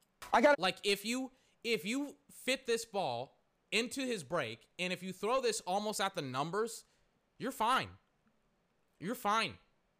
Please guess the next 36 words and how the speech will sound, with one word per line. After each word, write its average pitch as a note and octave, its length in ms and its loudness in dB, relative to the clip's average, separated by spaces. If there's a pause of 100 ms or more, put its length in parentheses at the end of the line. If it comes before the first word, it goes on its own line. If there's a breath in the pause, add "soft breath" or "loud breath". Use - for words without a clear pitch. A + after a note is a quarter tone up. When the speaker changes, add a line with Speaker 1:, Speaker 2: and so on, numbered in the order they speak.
(1040)
Speaker 2:
Like, F3 220 0
he's A#3 220 -2
beaten A3+ 320 -2
the F#3 80 0
guy F3+ 460 0
that E3+ 120 -6
has F3 260 -2
him E3 260 -8
covered. F3 420 -2
Like, D#3 220 -2
like, D#3+ 120 -2
he's E3 160 -8
running G#3 260 2
a D#3+ 40 0
seam E3+ 320 0
route. E3 180 2
He's C#3 140 -6
running, C#3+ 220 -4
like, B2+ 140 -4
a, A2+ 100 -4 (260)
like, A#2+ 140 -10
a G2 60 -8
seam, C3 380 -4
like, A2 240 -6
um, G2+ 360 -8 (680 soft breath)
uh, G2+ 300 -8 (420)
like A#2 220 -10
a, G#2+ 220 -8
a B2 100 -10
deep C#3 340 -6
route, C#3 260 0
like A2 120 -8
a A2+ 100 -10
deep B2+ 320 -14
seam C#3 260 -8
route. C#3 240 -2